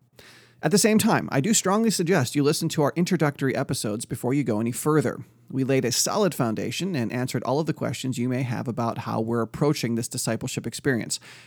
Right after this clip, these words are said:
and there just isn't time to repeat those details every episode for the new people, so please check that out. And when you're all caught up, we'll meet you back here for our discussion about Lent.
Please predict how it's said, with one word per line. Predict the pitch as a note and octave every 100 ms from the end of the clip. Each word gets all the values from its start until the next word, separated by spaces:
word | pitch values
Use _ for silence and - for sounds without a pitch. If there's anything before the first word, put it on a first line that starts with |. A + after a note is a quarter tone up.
| -
and | D#3+
there | F3+
just | F3+ F#3+
isn't | D#3+ D3+
time | D3 C#3+
to | C#3+ C3+
repeat | A2+ C#3+ -
those | C3 B2+
details | B2 A2 A2+ A2+ -
every | A#2+ A2+ A#2
episode | B2+ B2 A2+ G#2+
for | - -
the | A#2+
new | D#3+
people, | C3+ A#2+ - - _ -
so | C#3+
please | - C3 -
check | B2 -
that | G#2+
out. | G2+ - _ _ _ _ - -
And | D3
when | D3+ D#3
you're | F3+
all | G#3+
caught | - G3 D3+
up, | B2+ -
we'll | C3
meet | F3 -
you |
back | E3+ D3+ D3
here | C3 B2
for | - A#2+
our |
discussion | B2+ C3+ - A#2+ A#2
about | G#2 G#2+ F2
Lent. | G2+ D2